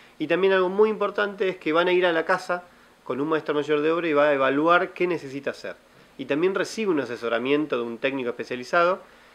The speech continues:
que les recuerdo son chicos de la epet recibidos de acá de San Martín, que están trabajando y están colaborando para esto. Entonces van a la casa, coordinan por supuesto cuándo,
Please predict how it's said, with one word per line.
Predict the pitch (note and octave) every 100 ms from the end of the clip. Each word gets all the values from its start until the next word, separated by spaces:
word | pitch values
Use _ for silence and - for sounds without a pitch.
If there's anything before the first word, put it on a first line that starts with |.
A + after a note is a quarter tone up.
| -
que | C#3+
les | C3+
recuerdo | C3 D3 F3
son | D#3 C#3+
chicos | C#3 C#3+ C3+
de | B2+
la | B2+
epet | D#3+ D#3 - - -
recibidos | A#2+ C3+ C3 C3 B2+
de | A#2+
acá | B2
de | C3+
San | B2+
Martín, | C3+ D3 F3+ F#3 F#3 _ -
que | -
están | B2 C3+
trabajando | B2+ C3 B2+ D3+ D3 D#3
y |
están | - B2
colaborando | A#2 A#2 A2+ A#2+ B2+ C3 D3 - -
para | G2+
esto. | F2+ - G2
Entonces | A#2+ A#2+
van | B2 C#3+
a |
la | D#3+
casa, | E3+ G3+ F#3+
coordinan | - A2 B2 A#2
por | G#2
supuesto | G#2 A2+ B2+
cuándo, | F3 F#3 F#3+ A#3